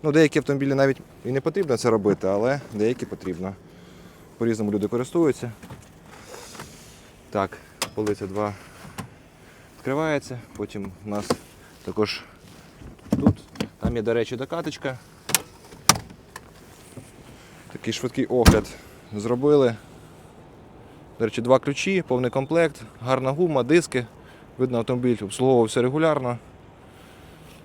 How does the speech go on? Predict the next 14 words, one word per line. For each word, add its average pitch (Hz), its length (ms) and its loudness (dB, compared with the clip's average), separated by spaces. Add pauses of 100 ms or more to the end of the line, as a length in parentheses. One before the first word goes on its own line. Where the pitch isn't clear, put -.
(760)
Тому, 120 420 -2 (360)
кого 127 220 2
цікавлять 120 360 4
такі 127 220 -2
автомобілі, 131 600 2
телефонуйте. 135 720 0 (840)
Регулярно 120 420 4
приганяємо. 135 480 0
На 123 60 -2
сайті 120 300 2
є 117 60 4
вибір 156 300 2
таких 160 260 -4
автомобілів, 147 640 -2